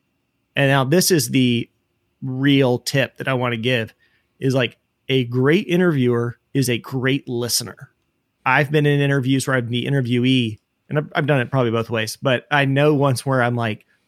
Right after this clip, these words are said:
"Oh, what I said, I know we're gonna have a good follow-up 'cause it's interesting to them." And I know the person interviewing me didn't hear it, and they just asked their next question. And it kinda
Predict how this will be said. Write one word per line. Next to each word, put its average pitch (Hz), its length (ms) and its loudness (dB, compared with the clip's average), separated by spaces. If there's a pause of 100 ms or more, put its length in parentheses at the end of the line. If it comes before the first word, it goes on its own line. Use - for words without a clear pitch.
(120)
"Oh, 156 120 4
what 131 160 2
I 131 80 2
said, 151 640 2
I 131 140 -2
know 135 200 0
we're 135 120 0
gonna 127 100 0
have 120 80 -2
a 117 40 -4
good 123 180 -4
follow-up 123 680 -2 (340)
'cause 120 240 -4
it's 120 180 -4
interesting 127 400 -4
to 107 40 -6
them." 113 220 -4 (800)
And 135 220 2
I 135 80 2
know 147 140 4
the 175 60 4
person 156 260 2
interviewing 147 360 2
me 135 140 0
didn't 147 240 0
hear 170 280 -2
it, - 180 -12 (180)
and 135 160 0
they 135 80 2
just 135 260 -4 (180)
asked 131 200 0
their 127 100 0
next 123 220 -2
question. - 500 -10 (640)
And 139 100 0
it 135 100 -2
kinda 180 280 2